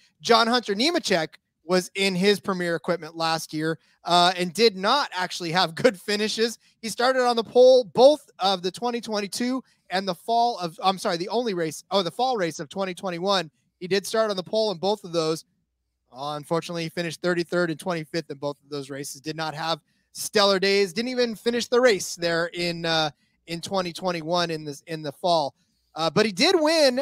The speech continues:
after finish, after starting third in the spring of twenty twenty-one. So in this race, he won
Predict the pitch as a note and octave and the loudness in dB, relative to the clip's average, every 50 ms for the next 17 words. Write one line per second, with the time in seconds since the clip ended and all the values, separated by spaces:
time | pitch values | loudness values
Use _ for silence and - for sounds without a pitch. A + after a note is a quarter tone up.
0 | C4 - F3+ G3 A#3 - - A#3 G3 - A#3 A#3+ A#3+ A#3+ G#3+ A#3 F#3 F3+ F#3+ G3+ | -4 -2 0 0 0 0 -2 -6 -6 -2 -2 -2 0 0 -4 -2 0 0 0 0
1 | - G3 E3 - A#3 A#3 B3 A#3 G3+ F3+ - - F3 F3 F3+ F3+ F3+ E3 E3 E3+ | 0 -8 -2 2 2 4 4 2 -2 -4 -4 -2 -2 0 -2 -2 -4 -6 -6 -6
2 | E3 D3 - - - A#3 C4 C#4+ C#4 A3+ F3+ D#3 - - E3+ D3+ C#3+ C#3+ - - | -6 -6 -8 -6 2 2 2 2 4 -2 -4 -4 -4 -6 -6 -6 -6 -8 -8 -8
3 | D#3+ D3 C#3+ C#3 C#3 D3+ E3 F3 E3+ - F3+ E3 D#3 D#3+ E3+ F3+ F#3 - - F#3+ | -8 -8 -6 -8 -6 -4 -4 -4 -4 -2 0 0 0 2 0 -2 -4 -2 -2 -2
4 | F#3+ F#3+ F#3+ - - F3+ E3+ F3+ F#3 F#3 F#3 F3+ F3 | -2 -2 -2 -4 -8 -8 -4 0 2 2 2 0 -2